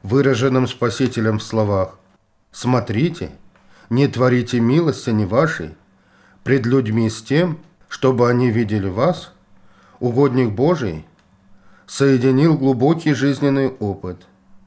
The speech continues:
зная, как тяжело принимать милостыню тем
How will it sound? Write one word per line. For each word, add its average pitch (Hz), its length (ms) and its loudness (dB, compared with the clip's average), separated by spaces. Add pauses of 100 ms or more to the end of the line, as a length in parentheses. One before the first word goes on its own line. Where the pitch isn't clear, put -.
(800)
зная, 107 580 0 (400)
как 147 240 0
тяжело 135 460 2
принимать 120 580 -2
милостыню 107 640 -2
тем 147 440 -2